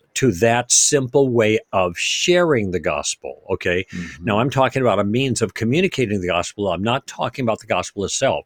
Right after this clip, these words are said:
Speaker 1: because the gospel doesn't change. The, our message is the
Speaker 2: Right.
Speaker 1: same,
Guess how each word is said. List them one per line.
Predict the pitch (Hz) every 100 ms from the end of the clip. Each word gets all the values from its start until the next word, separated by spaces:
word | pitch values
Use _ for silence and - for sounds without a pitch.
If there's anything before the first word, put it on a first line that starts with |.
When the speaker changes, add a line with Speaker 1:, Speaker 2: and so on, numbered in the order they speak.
| -
Speaker 1:
because | 101 101 98
the | 101
gospel | 127 160 -
doesn't | 113 117 95 90
change. | - 110 78 - - _ _ _ _ _ _
The, | 110 101 -
our | 127 160
message | 170 131 127 95
is | 90
the | 90
Speaker 2:
Right. | 87
Speaker 1:
same, | - 113 76 78